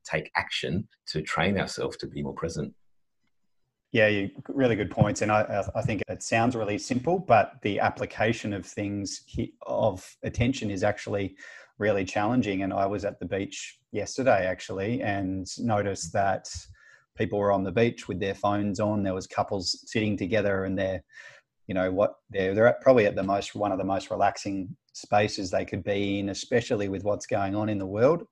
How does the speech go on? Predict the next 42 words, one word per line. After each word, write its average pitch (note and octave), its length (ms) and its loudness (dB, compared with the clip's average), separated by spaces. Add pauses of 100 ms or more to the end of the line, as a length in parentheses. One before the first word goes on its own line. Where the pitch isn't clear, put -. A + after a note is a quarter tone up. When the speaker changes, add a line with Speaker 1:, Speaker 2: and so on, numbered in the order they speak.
Speaker 2:
And G#2 160 0
they're G#2+ 180 4
on G#2 100 2
their G2 180 -2
phones. G#2 520 0
They're F#2+ 100 -2
probably G2 320 -4
looking G2 320 -4
at G2 140 -4 (420)
social - 400 0
media, G#2+ 480 2
then G#2 160 0
into G2+ 300 -2
emails, G#2+ 640 0
and F#2+ 280 -4 (280)
they G2 360 2
often G#2+ 340 0
would F#2+ 160 -4
put, D#3+ 160 0 (100)
they G2+ 140 2
would G2 160 0
putting C3+ 240 4
their G2+ 140 -2
phone G#2+ 300 2
away, B2 280 8
and A2+ 100 4
then G#2+ 120 2
they'd F#2+ 200 2
get G#2 120 0
it G2+ 120 -2
back G#2 220 2
out G#2 180 4
about G2+ 300 2
five G2 300 2
minutes F#2+ 340 -6
later. G2+ 380 2
So - 160 -8
it F#2 100 -14
shows A#2 320 6
you G#2 120 0
that F#2+ 240 -6
the, G2+ 200 -2